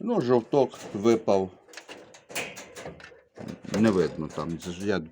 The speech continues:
приглядаюся, не видно жовтка. І так, дивіться, то, то все, що осталося з ночі, то, що вони не з'їли. Вчора навіть трави їм не давав, бо сніг, лежав сніг, не хотілося руки пхати, рвати траву, мерзнути.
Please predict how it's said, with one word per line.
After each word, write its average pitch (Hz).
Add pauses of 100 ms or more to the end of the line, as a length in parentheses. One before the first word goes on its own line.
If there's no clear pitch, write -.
приглядаюся, 110
не 107
видно 95
жовтка. 107 (680)
І 165
так, 170 (440)
дивіться, 101 (100)
то, 117 (200)
то 147
все, 113 (200)
що 110
осталося 101
з 98
ночі, 147 (640)
то, 110
що -
вони 104
не 107
з'їли. 156 (420)
Вчора 120
навіть 101
трави 120
їм 147
не 151
давав, 156
бо 117 (320)
сніг, 123 (1400)
лежав 101
сніг, 175
не 110
хотілося 98
руки 131
пхати, 101
рвати 92
траву, 131
мерзнути. 120